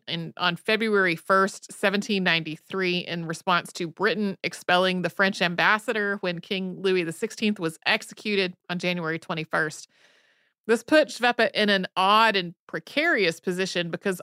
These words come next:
all foreigners who had arrived in Britain in the preceding year were ordered to leave. Technically, he had been there a few weeks longer than the cutoff would have been, but he was still worried.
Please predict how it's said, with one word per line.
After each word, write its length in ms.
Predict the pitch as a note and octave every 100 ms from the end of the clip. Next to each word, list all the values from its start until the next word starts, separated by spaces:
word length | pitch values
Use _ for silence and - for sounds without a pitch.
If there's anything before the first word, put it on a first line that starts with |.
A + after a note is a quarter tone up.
| -
all 300 | G3+ C4 D4
foreigners 800 | - - C4 C4+ A#3+ E3+ D3 -
who 140 | G3+
had 200 | F3 F#3+ -
arrived 640 | F3+ F3+ F#3 A#3 B3 G#3+
in 160 | F#3+ G#3
Britain 400 | F#3 G3+ G3 F#3+
in 140 | F3+
the 80 | F3+
preceding 520 | - G#3 A3 A#3 A3+
year 280 | G3 G#3 G#3+
were 180 | G3 F3+
ordered 440 | - A3 B3 G#3+
to 220 | - B3
leave. 720 | A#3 G3+ A3 C#4 G#3+ A2 F#2 - _ _ _ _ _ _ _
Technically, 800 | - A#3 B3 D4+ E4 D#4+ E4 E4
he 180 | D#4 C#4
had 140 | C#4+ A#3+
been 180 | B3+
there 300 | C4 C4 B3+
a 100 | -
few 300 | G3 - A3
weeks 320 | C#4+ D4 C#4+ -
longer 720 | F3+ F3 G#3 C#4 E4+ F#4 F#4+
than 140 | D#4+
the 80 | C#4+
cutoff 480 | B3+ - C4+ C#4+ C#4
would 160 | C#4+ C#4
have 240 | B3+ C4+
been, 220 | - C#4
but 100 | B3
he 160 | A#3+ D4+
was 240 | F4+ F4+
still 380 | - - F4 E4+
worried. 640 | A#3+ A#3 D#4+ - D2+ A2